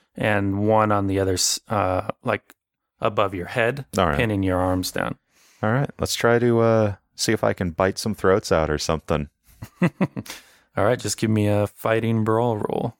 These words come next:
Speaker 2: Uh,
Speaker 1: and they'll, they'll fight back.
Speaker 2: da-da. There it is. Ah.
Speaker 1: I'll give you
Speaker 2: How much
Speaker 1: a
Speaker 2: did that
Speaker 1: fumble.
Speaker 2: do?
Speaker 1: Fumble die that, please, Ofa.
Speaker 2: <laughs>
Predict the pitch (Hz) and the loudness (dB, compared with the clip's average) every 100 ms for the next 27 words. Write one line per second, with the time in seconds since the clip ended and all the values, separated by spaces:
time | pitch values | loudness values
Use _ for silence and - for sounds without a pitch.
0 | - 71 69 67 64 62 62 104 98 101 | -4 -2 0 0 0 -2 -2 -2 0 0
1 | 98 - _ 113 110 104 98 - 101 - | -2 -6 _ -2 0 0 -2 -4 -4 -4
2 | - 90 90 - _ _ _ _ - - | -4 -4 -6 -12 _ _ _ _ -20 -20
3 | 101 _ - - 104 - 87 87 90 92 | _ _ -20 -16 -12 -6 -4 -4 -4 -4
4 | 92 92 - _ _ _ 117 - - - | -4 -6 -10 _ _ _ -6 -4 -2 -2
5 | 95 - - _ _ _ - 69 65 64 | -4 -6 -14 _ _ _ -6 -2 0 0
6 | 65 69 73 _ _ _ _ - 101 101 | 0 -2 -4 _ _ _ _ -10 -8 -4
7 | 104 101 101 98 98 101 - 104 95 95 | -2 0 0 2 0 -4 -6 -4 -2 -2
8 | 101 110 113 117 120 120 _ _ _ _ | -2 -2 -6 -8 -8 -10 _ _ _ _
9 | 139 131 104 104 98 95 92 - - _ | -2 0 0 2 0 0 -2 -2 -8 _
10 | _ _ - - 117 98 98 - - - | _ _ -12 -4 -2 -2 -2 -4 -2 -4
11 | 123 - | -6 -12